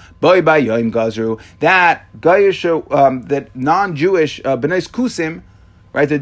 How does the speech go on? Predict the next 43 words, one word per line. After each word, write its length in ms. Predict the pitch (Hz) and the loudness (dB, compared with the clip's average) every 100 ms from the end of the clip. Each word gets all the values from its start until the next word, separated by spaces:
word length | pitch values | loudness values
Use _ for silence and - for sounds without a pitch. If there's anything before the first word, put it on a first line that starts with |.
| - | -4
the 100 | 127 | -4
girls 640 | 123 208 233 170 165 - - | 2 4 4 2 -2 -8 -16
who 120 | 147 170 | -6 -6
are 100 | 170 | -4
kusim, 560 | 254 262 202 196 196 - - | -6 -4 -2 -2 -4 -14 -6
they 160 | - 202 | 0 2
become 360 | 202 202 180 180 | 0 -2 -2 -2
nidais 440 | 226 190 190 - | -2 0 -2 -4
from 260 | - 190 175 | -4 -4 0
their 160 | 156 | 0
cradle. 720 | - - 147 139 143 226 254 _ _ - _ - _ _ - | 0 0 2 4 4 4 0 _ _ -20 _ -20 _ _ -10
Okay, 240 | - 156 156 | -4 0 0
even 300 | 175 190 185 | 0 -4 0
though 120 | 175 | 0
normally 520 | 160 175 185 180 160 | 2 0 0 0 -2
you'd 160 | 143 147 | -2 0
have 180 | 160 - | 0 -2
to 80 | 151 | -6
be 160 | 151 | -4
at 120 | 143 | -4
the 160 | 139 131 | -4 -4
age 300 | 165 151 - | -2 -2 -4
to 100 | 131 | -10
see 200 | - 175 | -8 -6
dam 360 | 160 220 226 180 | 0 2 0 -2
to 80 | |
become 320 | 160 151 160 151 | -4 -4 -4 -2
tamei, 300 | 160 151 147 | -2 -2 -6
like 100 | 143 | -4
we, 140 | 147 | -6
we 200 | 127 135 | -6 -8
discussed 320 | 139 - 175 | -6 -2 -2
this 120 | 175 220 | 0 0
yesterday, 520 | 233 - 170 165 165 - - 147 | 0 2 2 2 0 -10 -8 -4
and 160 | 143 | -2
we 80 | 147 | -2
said 180 | 160 151 | 0 -2
that 80 | 147 | -2
this 160 | 156 | -4
was 140 | 156 143 | -4 0
also 340 | 170 180 165 | 0 0 0
Rabbi 220 | 151 147 | -4 0
Yosi, 420 | 214 220 156 160 | 0 0 -4 -6